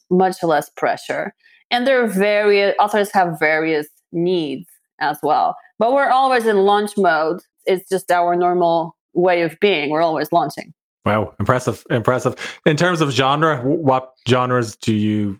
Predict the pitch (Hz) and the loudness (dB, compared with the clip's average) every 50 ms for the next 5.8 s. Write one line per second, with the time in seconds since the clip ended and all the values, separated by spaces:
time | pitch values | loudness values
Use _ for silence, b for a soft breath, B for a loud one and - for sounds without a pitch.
0 | _ _ _ - 117 113 101 - 107 - 120 110 104 101 - _ _ _ b b | _ _ _ 0 0 0 0 -2 -2 -2 -2 -2 -2 -4 -8 _ _ _ b b
1 | b b b b b - 202 - 226 226 220 233 220 220 220 196 202 202 202 202 | b b b b b -4 -2 -2 -2 -2 0 -2 0 0 0 2 4 4 4 2
2 | 202 196 - - 208 208 - - - 233 226 233 233 233 226 226 233 226 - 180 | 2 0 0 -2 -2 -2 -2 -2 0 0 2 2 2 2 2 0 0 -2 -2 -2
3 | 190 190 185 185 185 175 175 - - _ - 202 190 180 - - 202 202 208 202 | 0 0 0 0 0 -2 -4 -6 -8 _ 0 0 0 0 0 0 2 4 4 4
4 | 202 208 208 196 - 190 180 175 180 180 180 180 170 - 175 170 170 165 170 160 | 4 4 2 2 2 0 0 2 2 0 0 0 -2 -2 -2 -4 -2 -4 -6 -8
5 | - - 170 165 165 165 165 165 - - - 170 165 160 156 156 | -6 -4 -4 -4 -4 -4 -6 -8 -10 -6 -4 -2 0 0 0 -2